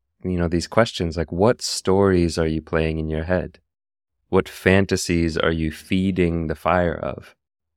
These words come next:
Or what resentments are you allowing to fester and holding on to? It can even be as simple as, where are you placing your attention as you walk down the street? You know, are you looking at the butts of girls, or are you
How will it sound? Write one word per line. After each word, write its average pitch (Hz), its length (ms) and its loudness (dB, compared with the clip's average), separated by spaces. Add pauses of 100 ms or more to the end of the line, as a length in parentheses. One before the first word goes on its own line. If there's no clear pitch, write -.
(180)
Or 95 140 4
what 98 200 4
resentments 90 800 0 (120)
are 87 80 -2
you 87 140 2
allowing 85 320 2
to 82 100 -12
fester 87 640 0
and 78 140 -6
holding 78 360 -2
on 82 180 -4
to? - 140 -14 (1300)
It - 100 -10
can 107 160 2
even 123 240 4
be 123 140 6
as 98 100 4
simple 95 320 0
as, 87 240 2 (640)
where 113 340 4
are 139 60 2
you 117 140 0
placing 92 400 0
your 82 100 0
attention 85 580 -4
as 80 180 -2
you 78 100 -2
walk 78 260 0
down 76 200 -6
the 73 60 -8
street? - 360 -10 (500)
You 90 120 -8
know, 78 100 -4
are 78 80 -2
you 80 160 -2
looking 95 640 2
at 82 300 2 (160)
the - 80 -4
butts 87 320 4
of 80 120 -6
girls, 101 480 6
or 87 240 2
are 87 180 4
you 82 380 0